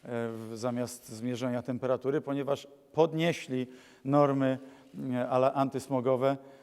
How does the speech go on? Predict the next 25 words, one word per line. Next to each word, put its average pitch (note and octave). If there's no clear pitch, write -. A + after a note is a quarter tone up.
z B2
dwustu D#3
na G#3
trzysta, -
po G#3+
to, G#3+
żeby D3
można B2
było A#2
nie D3
sygnalizować, B2
że A2
powietrze A2
jest G2
zanieczyszczone. B2+
My D#3
tego B2
smoga, C3
jeśli B2+
można C3
tak B2+
powiedzieć, C3+
łapiemy C3
za A#2+
rogi C3+